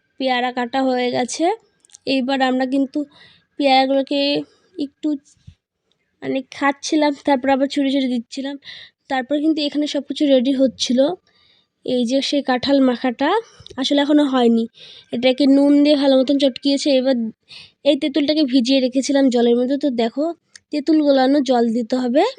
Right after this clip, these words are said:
আর লেবু পাতা দিতে হবে, বিট লবণ, লঙ্কা কিন্তু দিতেই হবে।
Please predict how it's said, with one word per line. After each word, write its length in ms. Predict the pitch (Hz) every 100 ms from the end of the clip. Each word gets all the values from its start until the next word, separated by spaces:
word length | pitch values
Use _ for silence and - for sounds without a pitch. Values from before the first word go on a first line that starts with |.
| - - - -
আর 80 | 254 247
লেবু 200 | 240 254
পাতা 180 | 277 285 277
দিতে 140 | 262 311
হবে, 140 | 302 277
বিট 120 | 254 226 269
লবণ, 200 | 294 320
লঙ্কা 260 | 262 214 254 247
কিন্তু 180 | 269 320 262
দিতেই 280 | - 285 262
হবে। 180 | 214